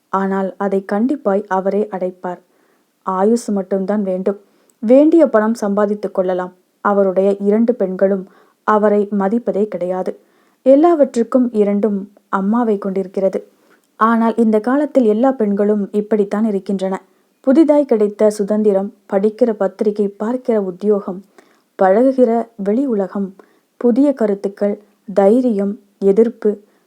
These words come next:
வரதட்சணை வாங்குகிற இளைஞர்களை பற்றிய தாக்குதல்கள். அப்பா இளைஞர் இல்லை,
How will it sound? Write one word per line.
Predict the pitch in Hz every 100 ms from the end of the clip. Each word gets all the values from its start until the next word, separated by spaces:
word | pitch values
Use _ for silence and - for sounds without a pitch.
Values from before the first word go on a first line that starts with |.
| _
வரதட்சணை | 196 226 269 311 - 247
வாங்குகிற | 208 202 202 202 196 196 -
இளைஞர்களை | 208 220 262 254 214 196 196 185 - _
பற்றிய | - 196 - 202 -
தாக்குதல்கள். | 208 233 262 196 185 202 214 - _ _ _ -
அப்பா | 214 214 - 240 214 214 _ _ _
இளைஞர் | 226 247 294 285
இல்லை, | 214 190